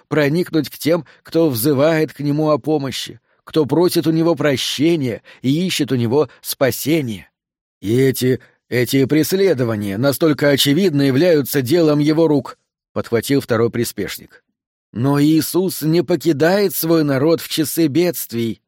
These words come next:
возопил Джимми Уэйн Саттер. Теперь он расхаживал взад-вперед, размахивая шнуром от микрофона,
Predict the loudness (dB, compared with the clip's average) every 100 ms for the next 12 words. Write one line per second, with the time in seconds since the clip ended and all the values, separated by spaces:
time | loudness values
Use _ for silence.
0 | _ _ -4 -2 -2 -2 0 0 0 0
1 | 0 -2 -2 -2 -2 -2 -2 -2 -8 -16
2 | _ _ _ -12 -4 -2 0 0 0 0
3 | -2 0 -2 0 -2 -2 -2 -2 -2 -10
4 | -20 -4 -2 -2 -2 -4 -2 -2 -2 -2
5 | -2 0 0 -2 -2 -2 -2 -4 -4